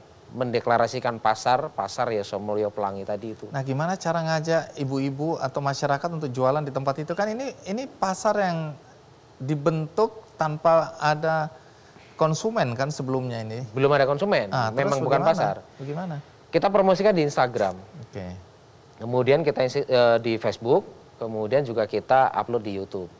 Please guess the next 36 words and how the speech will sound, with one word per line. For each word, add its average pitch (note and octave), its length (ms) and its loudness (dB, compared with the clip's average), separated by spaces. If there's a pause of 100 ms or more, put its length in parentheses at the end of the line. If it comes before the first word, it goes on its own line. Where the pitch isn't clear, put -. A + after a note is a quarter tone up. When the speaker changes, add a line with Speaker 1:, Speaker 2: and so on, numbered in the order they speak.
(800)
Speaker 1:
Eh, B2 600 4 (320)
gelaran C#3+ 300 4
pertama E3+ 540 2 (540)
kita F3+ 680 6
alhamdulillah C#3 480 4
dapat B2 260 2
enam D3+ 200 -2
belas B2 240 0
juta, B2 420 0
Pak G2 140 -8
Andi. G2 240 -10 (240)
Speaker 2:
Hah? G3 180 0 (300)
Jadi G#3 200 -2
hari G3+ 160 4
Speaker 1:
Enam- G3+ 160 2
Speaker 2:
pertama G#3+ 480 2
aja A3 160 -2
Speaker 1:
Iya, A3+ 200 0 (100)
Speaker 2:
udah F#3 180 0
enam F#3 140 0
belas F#3+ 180 0
juta? F3+ 400 0 (200)
Speaker 1:
enam C3+ 260 0
belas A#2 220 0
juta. A2 360 -4
Speaker 2:
Itu F3 240 -2
termasuk F#3+ 540 -2
besar D3 360 -2
atau? D#3 460 -2 (440)
Speaker 1:
Ya, C3 80 0
masih C3+ 240 2
kecil, F3 320 4
itu D#3+ 80 2
omset E3 320 4
kan A2 160 2
ya, G2+ 240 -4